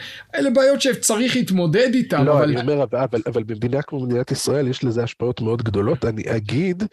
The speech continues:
Speaker 2: ש-, אה, אה, אה, סתם, אה, ב-, ל-, <laughs> רק לצורך הזה, הזכרת את ארצות הברית. בבריטניה,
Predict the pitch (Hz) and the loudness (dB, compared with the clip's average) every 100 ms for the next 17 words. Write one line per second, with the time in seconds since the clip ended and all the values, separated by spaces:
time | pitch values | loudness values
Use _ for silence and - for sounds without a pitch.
0 | - - - - - - - 123 113 104 | -8 -8 -10 -14 -4 -2 0 2 0 0
1 | 117 110 - 113 - 113 110 101 85 107 | -2 -2 -2 -4 -2 -2 -2 -4 -4 -6
2 | 131 - 143 165 110 90 107 107 - 101 | -6 -2 0 0 -4 -4 -2 -2 0 0
3 | - 104 110 117 113 110 123 - - 127 | 0 0 0 0 -2 -2 -2 -2 -2 -2
4 | 123 110 120 160 - - - - 113 131 | -2 0 0 -2 -2 -10 -6 -4 -2 0
5 | 131 131 120 110 131 113 147 117 113 104 | 0 0 -2 -2 -2 0 -2 0 -2 -2
6 | 104 - 170 160 | -2 0 -2 -2